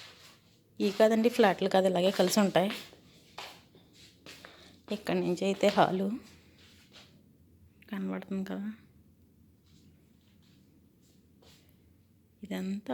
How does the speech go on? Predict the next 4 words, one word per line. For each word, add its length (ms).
హాల్ 240
అన్నమాట. 400
ఇది 180
వచ్చేసి 360